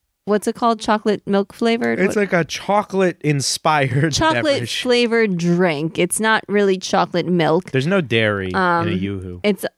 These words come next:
Speaker 1: it's for the youth. And, uh, used to come in, you know, it's a
Speaker 2: <laughs> It's for the youth.
Speaker 1: Well, it could be for
Speaker 2: Is there a
Speaker 1: adults.
Speaker 2: fucking age limit I missed?
Speaker 1: No, but you would get them in, like, the little Yoo-Hoo juice boxes, you know,
Speaker 2: Maybe
Speaker 1: except it wasn't a
Speaker 2: Yoo-Hoo, but
Speaker 1: juice
Speaker 2: I do
Speaker 1: box.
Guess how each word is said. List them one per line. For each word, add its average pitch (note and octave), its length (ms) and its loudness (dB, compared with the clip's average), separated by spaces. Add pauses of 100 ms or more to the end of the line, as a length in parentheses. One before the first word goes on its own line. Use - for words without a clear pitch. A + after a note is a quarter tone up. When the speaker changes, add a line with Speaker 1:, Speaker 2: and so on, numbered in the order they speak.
Speaker 1:
it's A3 220 0
for C#4+ 180 0
the A#3+ 100 -2
youth. F3+ 560 0 (220)
And, F3+ 240 2
uh, F3 80 4
used E3+ 260 0
to G3+ 80 -2
come G3 240 0
in, F3+ 100 -2
you A3+ 120 2
know, B3 220 2
it's B3 180 2
a F#3 320 4
Speaker 2:
<laughs> F#3+ 40 -4
It's - 200 -10
for F3+ 200 -4 (100)
the D3 220 -4
youth. C#3+ 400 -10
Speaker 1:
Well, B3+ 160 0
it B3+ 120 -2
could F4+ 120 0
be D4+ 120 2
for G3 180 0
Speaker 2:
Is F#3 80 2
there A3+ 120 0
a A3+ 40 4
Speaker 1:
adults. E3+ 160 2
Speaker 2:
fucking G#3 340 0
age F3+ 360 0
limit G#3+ 260 0
I G#3 120 2
missed? A3+ 440 -2 (180)
Speaker 1:
No, D#4+ 240 0
but D#4 160 0
you D4+ 100 0
would D#4 100 2
get D#4 140 2
them D#4 120 -2
in, D4+ 80 -2
like, D4 200 0
the C#4 60 0
little C4 240 2
Yoo-Hoo B3 320 2
juice A3 440 -4
boxes, A#3+ 1000 -2
you A3 140 -2
know, F3 340 0 (100)
Speaker 2:
Maybe G#2+ 140 -4
Speaker 1:
except F#2 220 -6
it C3 80 0
wasn't F3 240 0
a - 20 -2
Speaker 2:
Yoo-Hoo, F2+ 140 -8
but - 80 -6
Speaker 1:
juice G3 100 0
Speaker 2:
I - 80 2
do B2 60 2
Speaker 1:
box. G3+ 560 -2